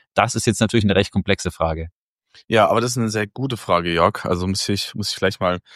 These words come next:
Speaker 2: sagen, ähm, das ist so ein Thema, da sollte man sich wirklich mal Gedanken machen, okay, warum, woher hab ich quasi diesen Thementransfer? Also gerade wenn ich zum Beispiel eine größere Personal Brand bin, die eben fest für ein Thema steht, zum Beispiel du jetzt für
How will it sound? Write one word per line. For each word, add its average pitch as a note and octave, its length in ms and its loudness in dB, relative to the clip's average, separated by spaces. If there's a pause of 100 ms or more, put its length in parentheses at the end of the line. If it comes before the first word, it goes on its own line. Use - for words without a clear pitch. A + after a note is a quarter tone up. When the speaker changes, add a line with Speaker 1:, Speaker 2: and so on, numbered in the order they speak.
(260)
Speaker 2:
sagen, G2+ 500 2 (880)
ähm, G2+ 260 2 (220)
das B2 160 -2
ist D3+ 120 -6
so C#3+ 60 2
ein A#2+ 120 2
Thema, B2+ 380 2
da G2+ 140 2
sollte A2 220 -4
man G#2 100 -2
sich G#2 200 -8
wirklich A2 200 -12
mal G2+ 260 0 (520)
Gedanken G#2+ 420 0
machen, A2+ 220 0
okay, A2 280 0
warum, G#2 500 2 (180)
woher A2+ 500 2
hab A2 120 2
ich - 200 -8
quasi F2 360 -2
diesen F2 240 -6
Thementransfer? E2+ 800 -2
Also E2 140 0
gerade B2 200 4
wenn A#2 80 2
ich - 80 -4
zum A2 60 0
Beispiel G#2 160 -2
eine G2 80 -2
größere A2+ 440 -4
Personal G#2+ 480 2
Brand A2 300 0 (320)
bin, C#3 160 4
die B2+ 220 -2
eben G#2+ 200 0
fest - 380 -4
für A2 100 -2
ein G#2 80 2
Thema G#2+ 340 0
steht, B2 320 -4
zum G2+ 120 -2
Beispiel G2+ 160 -4
du A2+ 100 -2
jetzt A#2 140 -2
für - 100 -8